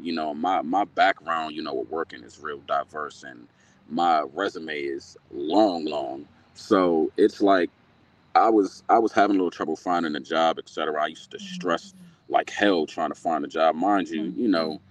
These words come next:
Speaker 1: I got kids and stuff to take care of and stuff like that. So it's like,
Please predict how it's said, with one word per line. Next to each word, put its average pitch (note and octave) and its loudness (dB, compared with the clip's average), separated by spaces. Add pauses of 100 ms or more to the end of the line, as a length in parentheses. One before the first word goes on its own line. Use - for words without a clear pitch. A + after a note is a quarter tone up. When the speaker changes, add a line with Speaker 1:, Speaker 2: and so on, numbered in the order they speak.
(320)
Speaker 1:
I F2 6
got D#2+ -2
kids G2 2
and D#2+ -10
stuff D#2 -6
to C2+ -6
take D#2+ -6
care F2 0
of D#2 -4
and D2 -8
stuff D2 -8
like B1+ -4
that. D2 -6
So C#2 -6
it's - -6
like, C2 -6